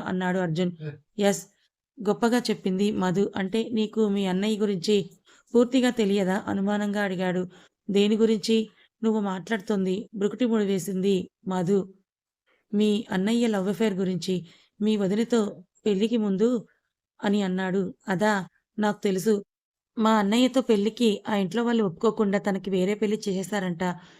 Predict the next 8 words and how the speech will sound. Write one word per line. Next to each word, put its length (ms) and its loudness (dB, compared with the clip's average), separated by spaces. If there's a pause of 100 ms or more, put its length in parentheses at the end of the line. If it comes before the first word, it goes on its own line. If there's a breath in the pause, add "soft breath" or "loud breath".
(220 loud breath)
మా 160 0
అన్నయ్య 340 -2
నా 100 -2
దగ్గర 320 -2 (580 soft breath)
ఏమీ 320 2
దాచడు," 440 -2 (140)
అని 240 -2
అంది 300 0